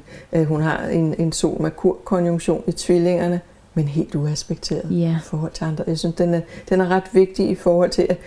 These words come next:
Speaker 1: så kan det godt være, den der sådan sløve konjunktion, der kører med hende, og hun ikke får ligesom, øh, øh, koblet sin, sin, øh, øh, sine tanker med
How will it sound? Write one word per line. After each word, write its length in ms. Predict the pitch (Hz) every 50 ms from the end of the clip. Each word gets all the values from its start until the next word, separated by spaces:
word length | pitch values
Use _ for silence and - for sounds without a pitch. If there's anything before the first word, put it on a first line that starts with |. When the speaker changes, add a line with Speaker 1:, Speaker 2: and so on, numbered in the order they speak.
| - - -
Speaker 1:
så 160 | - - -
kan 100 | 175 190
det 80 | - 190
godt 180 | - 180 180 185
være, 80 | 196
den 240 | 196 - 185 180 170
der 180 | 180 175 170 -
sådan 180 | - - 180 165
sløve 440 | - - 170 160 160 165 175 180
konjunktion, 600 | 175 - - 170 160 156 160 160 156 - 165 - -
der 80 | 180
kører 320 | 156 - - 160 156 165 170
med 200 | 170 160 143 147
hende, 260 | 156 165 165 170 170 - - - - - - - - - - - - - - - - - - -
og 80 | 160
hun 140 | 156 165 151
ikke 160 | 165 180 -
får 120 | - - 226
ligesom, 600 | 208 196 185 - 202 190 180 175 170 165 156 - - - -
øh, 220 | 175 165 160 - -
øh, 260 | 170 160 156 156 151 - - - - - - - - - - - - - _ -
koblet 440 | - - 202 175 170 175 - 175 180
sin, 500 | - - - - 180 170 175 170 165 156
sin, 480 | - - - - 180 175 170 165 165 160
øh, 180 | 156 143 139 -
øh, 420 | - 156 147 147 143 139 156 151
sine 360 | 151 - - - 180 175 170 170
tanker 440 | - - - 165 165 180 180 208
med 240 | 202 196 196 202 -